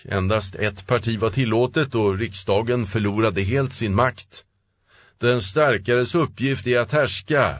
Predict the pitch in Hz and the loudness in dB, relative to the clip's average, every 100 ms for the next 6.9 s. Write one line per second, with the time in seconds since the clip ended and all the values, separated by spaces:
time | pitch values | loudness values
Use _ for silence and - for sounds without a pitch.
0 | - - - 92 92 98 92 95 95 87 | -12 -10 -2 0 2 0 -2 -4 -2 -2
1 | 87 85 - 85 98 92 92 117 82 - | -4 -6 -6 -4 -2 -2 0 0 0 -8
2 | - _ _ _ _ _ _ _ 110 98 | -20 _ _ _ _ _ _ _ -4 -4
3 | - 117 92 - 104 95 98 90 90 - | -2 -2 -2 -2 0 0 2 0 0 -4
4 | 87 104 90 98 90 - 90 104 90 - | -4 -2 -2 -2 -4 -2 0 0 -2 -6
5 | 82 92 110 90 87 117 95 65 67 _ | -4 -2 0 0 0 0 -2 -4 -12 _
6 | _ _ - 104 110 117 92 65 62 | _ _ -8 -4 0 0 -2 -6 -10